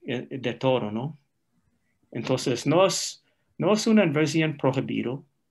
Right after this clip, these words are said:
pero es algo fuerte si no tienes plata. <laughs> Entonces, no todos están haciendo esto, pero lo bueno de Vietnam es como esta tendencia está creciendo.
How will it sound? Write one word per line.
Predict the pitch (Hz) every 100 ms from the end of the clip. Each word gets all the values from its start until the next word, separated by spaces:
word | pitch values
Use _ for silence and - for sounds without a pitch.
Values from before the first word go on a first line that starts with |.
| _ _ _
pero | - 127
es | 151
algo | 147 139 160
fuerte | 165 131 143 143
si | 139 135
no | 127 120
tienes | 123 120 113
plata. | 123 117 - - - - - -
<laughs> | - 226 - - _ - - - - - _ _
Entonces, | - 110 113 110 - - - - _ _ _ _ _ _ _ _ _ _ _ - -
no | 127 139
todos | 135 143 139
están | 139 139 131
haciendo | 123 - 127 120 123
esto, | 135 135 117
pero | 131 123
lo | 120 110
bueno | 127 143 151
de | 139 117
Vietnam | 117 120 117 123 123 104 101 - _ _ _ _ _ _ _ _ _
es | - 107 -
como | 123 120 113
esta | 120 - 127
tendencia | - 123 123 131 135
está | 120 120 110
creciendo. | - 113 131 127 113 104 107